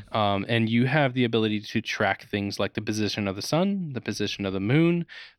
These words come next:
um, times of sunrise, sunset, things like that. Uh,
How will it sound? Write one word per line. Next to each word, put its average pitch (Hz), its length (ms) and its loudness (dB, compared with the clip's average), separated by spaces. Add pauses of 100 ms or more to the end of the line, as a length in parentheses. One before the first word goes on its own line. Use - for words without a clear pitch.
um, 98 680 -2
times 107 500 0
of 98 240 -4
sunrise, 95 420 -4
sunset, - 440 -4
things 120 200 -2
like 107 160 -4
that. 104 220 -4 (420)
Uh, 101 460 0